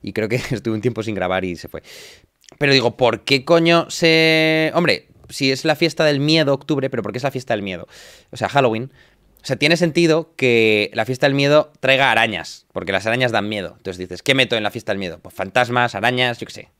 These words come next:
todas las cosas. Pero normalmente, no, pero no, normalmente las fiestas van asociadas a cosas. Em, no es en plan completamente aleatorio. "Nunca en tu vida estarás a más de tres metros de una araña", <laughs> dice N Cuervo.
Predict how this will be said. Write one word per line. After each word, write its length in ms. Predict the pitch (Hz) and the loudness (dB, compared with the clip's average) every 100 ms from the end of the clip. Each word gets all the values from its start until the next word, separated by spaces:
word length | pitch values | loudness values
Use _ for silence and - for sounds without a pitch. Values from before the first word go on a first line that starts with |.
| _ _ - | _ _ -8
todas 160 | - - | -2 -2
las 40 | |
cosas. 340 | - 87 - _ _ - - - - - _ _ _ | -4 -16 -18 _ _ -20 -20 -20 -20 -20 _ _ _
Pero 180 | 147 135 | 2 4
normalmente, 560 | 131 123 135 156 190 190 | 2 2 2 2 0 0
no, 300 | 147 139 196 | 2 4 2
pero 240 | 214 117 | 2 0
no, 220 | 123 143 | 0 -6
normalmente 720 | - 117 127 131 131 151 180 190 | -6 -10 -2 0 0 0 0 0
las 160 | 156 | -2
fiestas 360 | - 143 143 135 | -2 -4 -4 -2
van 140 | 135 | -2
asociadas 460 | 135 135 120 120 120 | -2 -4 -2 -4 -6
a 60 | |
cosas. 500 | - 104 80 - - _ | -8 -10 -10 -16 -20 _
Em, 280 | - 98 92 | -8 -6 -6
no 120 | 95 | -6
es 80 | 98 | -6
en 80 | 110 | -6
plan 340 | 104 95 90 | -2 -2 -4
completamente 460 | 85 92 87 90 87 | -8 -8 -8 -6 -6
aleatorio. 480 | 82 80 85 80 78 _ _ _ _ _ _ | -8 -8 -10 -12 -18 _ _ _ _ _ _
"Nunca 340 | 117 131 151 | -2 0 2
en 100 | 147 | 2
tu 140 | 139 117 | 2 0
vida 180 | 127 | 2
estarás 380 | 139 - 110 117 | 0 0 -2 0
a 60 | 120 | -2
más 140 | 117 | -2
de 100 | 120 | -4
tres 220 | 117 117 | -4 -6
metros 320 | 117 104 117 98 | -6 -6 -6 -6
de 100 | 95 | -6
una 100 | 90 | -6
araña", 340 | 85 87 92 | -8 -8 -12
<laughs> 40 | 107 | -12
dice 180 | 104 | -10
N 160 | 95 95 | -10 -12
Cuervo. 440 | - 90 92 - | -14 -12 -12 -12